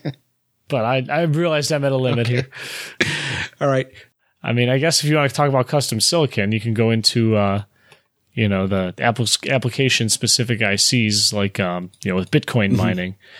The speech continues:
Speaker 1: It started out, you could just use your general processor. Then it was, well, let's do, uh, you know, some F P G As. And now it's,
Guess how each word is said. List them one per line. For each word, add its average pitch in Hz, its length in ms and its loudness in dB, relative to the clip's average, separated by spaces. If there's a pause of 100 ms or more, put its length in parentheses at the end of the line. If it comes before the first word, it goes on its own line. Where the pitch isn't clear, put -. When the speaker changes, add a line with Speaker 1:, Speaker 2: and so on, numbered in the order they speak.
(260)
Speaker 1:
It - 80 -8
started 123 380 2
out, 127 140 2
you 104 160 0
could 117 120 0
just 107 200 2
use 113 200 2
your 110 100 2
general 104 340 2
processor. 110 760 2
Then 104 160 0
it 104 60 -2
was, 98 320 0
well, 107 300 2
let's 104 260 0
do, 107 400 2
uh, 98 320 -2 (640)
you 107 120 -2
know, 95 120 -2
some 110 220 -2
F 113 140 0
P 120 120 0
G 107 240 0
As. 123 600 2
And 98 140 -2
now 101 220 0
it's, - 400 0